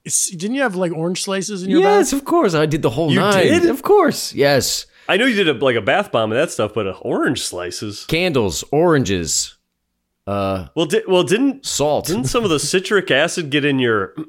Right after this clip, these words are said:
Speaker 3: <clears throat> you know,
Speaker 2: my urethra?
Speaker 3: <clears throat> Yes.
Speaker 2: <laughs> Yes, yes. It stings to this day. But, but wait, there's a, uh,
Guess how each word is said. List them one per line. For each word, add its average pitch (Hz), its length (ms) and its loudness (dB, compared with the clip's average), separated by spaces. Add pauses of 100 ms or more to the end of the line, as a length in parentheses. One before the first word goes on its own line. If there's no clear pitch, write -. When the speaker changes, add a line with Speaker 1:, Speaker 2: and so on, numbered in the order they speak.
(140)
Speaker 3:
<clears throat> - 280 -20
you 104 220 -14
know, 107 480 -14 (760)
Speaker 2:
my 95 100 -4
urethra? 113 680 -4 (520)
Speaker 3:
<clears throat> 196 60 -2 (1200)
Yes. 277 600 -8 (140)
Speaker 2:
<laughs> 719 140 -14
Yes, 214 800 -2
yes. 127 640 2 (560)
It 117 140 -6
stings 98 520 -4
to 131 100 0
this 143 200 0
day. 185 520 2 (120)
But, 175 380 0
but 196 180 4
wait, 226 220 2
there's 151 380 -2
a, 165 160 2
uh, 131 220 0